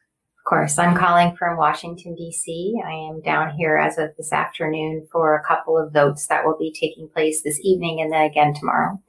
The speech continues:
Uh, the city of Washington has, just like the city of Philadelphia and the suburbs of Philadelphia, been really struggling with the pandemic. Uh, and so I don't think that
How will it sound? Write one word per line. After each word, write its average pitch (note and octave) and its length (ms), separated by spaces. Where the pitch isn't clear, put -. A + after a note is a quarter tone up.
Uh, D#3+ 320
the E3 80
city E3+ 380
of D#3 240
Washington D#3+ 640
has, D#3 500
just D3+ 220
like D#3 220
the D#3+ 80
city D#3 280
of D#3 140
Philadelphia D#3 680
and D#3 140
the D#3 60
suburbs D#3+ 420
of D#3 160
Philadelphia, D3+ 800
been D3+ 160
really D#3+ 260
struggling F3+ 500
with F3+ 200
the F#3+ 160
pandemic. G3+ 480
Uh, D3 200
and D#3+ 320
so D#3 340
I D#3 100
don't D#3 200
think D#3+ 220
that D#3 140